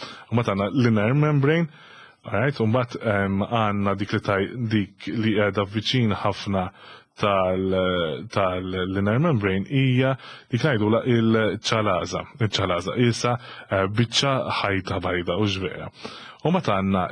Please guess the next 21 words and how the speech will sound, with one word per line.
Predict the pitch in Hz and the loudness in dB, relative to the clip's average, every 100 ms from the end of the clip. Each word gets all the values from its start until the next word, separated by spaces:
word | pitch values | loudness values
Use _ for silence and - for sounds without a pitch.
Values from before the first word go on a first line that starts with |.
| 110 | 0
l-exterior | 95 98 - - 104 98 107 156 | 0 -2 -2 0 2 4 4 2
albumen, | 139 120 123 127 127 - - - | 2 2 4 4 2 -4 -14 -8
għandna | 98 95 98 110 | -2 0 2 2
il-middle | 110 147 107 101 156 | 4 4 4 2 2
albumen, | 127 113 110 110 113 - - - - | 2 4 4 4 0 -6 -20 -10 -2
u | |
mbagħad | 135 104 92 | 0 0 0
għandna | 98 131 117 117 | 0 0 0 0
il-membrane | 110 107 98 101 156 135 | 2 2 2 0 0 2
oħra | 113 104 101 107 - _ _ - | 2 2 2 0 -6 _ _ 2
u, | 170 180 180 - - _ _ - | 4 4 2 -4 -20 _ _ -2
em, | 113 113 113 113 | 0 2 4 2
għandna | - 160 143 143 165 | 2 0 2 2 2
wkoll, | 117 - 107 107 107 _ - | 0 2 2 0 -4 _ -14
ovvjament, | 95 95 90 85 - - | -8 -6 -6 -10 -14 -8
il-, | 98 90 104 | -8 -6 -2
l-isfar, | 143 - - 165 101 | -2 -2 -2 0 0
il-yellow | 92 95 110 156 123 | -2 0 2 2 2
yolk, | 113 120 - - - - - | 2 0 -4 -14 -20 -20 -4
il-white | 104 101 143 165 98 - | -2 0 2 0 0 0
yolk, | 104 104 107 | 2 2 0